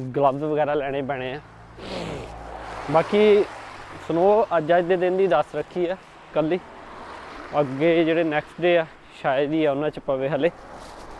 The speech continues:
ਬਾਕੀ ਪਤਾ ਕੋਈ ਨਹੀਂ, ਹੁਣ ਜੇ ਇੱਕ ਵਾਰੀ ਪੈ ਗਈ ਆ ਤਾਂ ਮਨ ਮਨੇ, ਕਿਉਂਕਿ ਠੰਡ ਵਧਣੀ ਆ ਹੁਣ, ਘਟਣੀ ਨਹੀਂ ਹੈਗੀ।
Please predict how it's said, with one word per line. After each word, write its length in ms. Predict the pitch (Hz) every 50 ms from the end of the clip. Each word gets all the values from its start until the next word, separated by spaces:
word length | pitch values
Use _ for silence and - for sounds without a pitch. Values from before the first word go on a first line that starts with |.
| - - - - - 147
ਬਾਕੀ 220 | 147 156 - 175
ਪਤਾ 320 | 165 160 170 160 180 185 175
ਕੋਈ 240 | 160 175 160 151
ਨਹੀਂ, 120 | 156 175 180
ਹੁਣ 160 | 165 175 170 - - - - - - - - -
ਜੇ 180 | 156 151 175 170
ਇੱਕ 140 | - - -
ਵਾਰੀ 180 | 180 175 185
ਪੈ 280 | 185 - 180 147 151 151
ਗਈ 160 | 156 175 185
ਆ 140 | 180 180 156 - - - - - - - - -
ਤਾਂ 80 | - 165
ਮਨ 200 | 160 160 156 160
ਮਨੇ, 240 | 165 165 165 170 156 - - - - - - - - - - - - - - -
ਕਿਉਂਕਿ 200 | 170 170 190 196
ਠੰਡ 260 | 156 180 180 185 208
ਵਧਣੀ 400 | 180 180 165 170 196 214 220 208
ਆ 60 | 170
ਹੁਣ, 160 | 139 139 120 - - - - - - - - 156
ਘਟਣੀ 260 | 143 127 147 151 151 165
ਨਹੀਂ 140 | 160 156
ਹੈਗੀ। 240 | 143 123 117 117 123